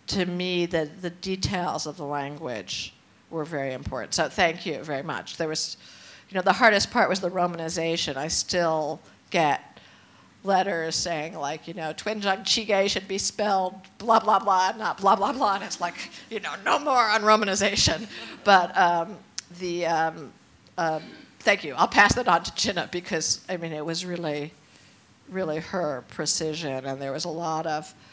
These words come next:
back and forth about translating, um, you know, North Korean terminology into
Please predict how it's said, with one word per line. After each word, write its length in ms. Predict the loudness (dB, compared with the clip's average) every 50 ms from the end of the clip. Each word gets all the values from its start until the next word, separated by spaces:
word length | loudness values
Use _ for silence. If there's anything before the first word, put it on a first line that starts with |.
| -20 -20 -8 _
back 240 | 2 4 4 4 2
and 120 | -2 -6 -8
forth 380 | -4 0 0 2 2 0 -2
about 500 | -4 -2 -2 -2 0 0 -2 -2 -4 -4 -6
translating, 1040 | -4 -2 -2 -2 -2 -2 -4 -4 -4 -2 -2 -2 -2 -2 -2 -4 -4 -6 -8 -8 -10 -8
um, 460 | -6 -4 -4 -2 -4 -4 -6 -8 -12 -14 -16 -16 -18 -20 -20 _ _ _ -4 -4
you 80 | -2
know, 100 | -4 -8
North 380 | -8 -6 -4 -2 -4 -4 -6 -10
Korean 680 | -10 -6 -6 -6 -6 -6 -6 -6 -6 -8 -10 -12 -14 -16 -20 -20 _ _ _ _ _
terminology 1000 | -10 -8 -8 -8 -6 -8 -10 -10 -8 -8 -8 -10 -10 -10 -10 -10 -10 -10 -12 -14 -18 -18 -16
into 560 | -16 -16 -14 -12 -12 -10 -10 -10 -12 -14 -16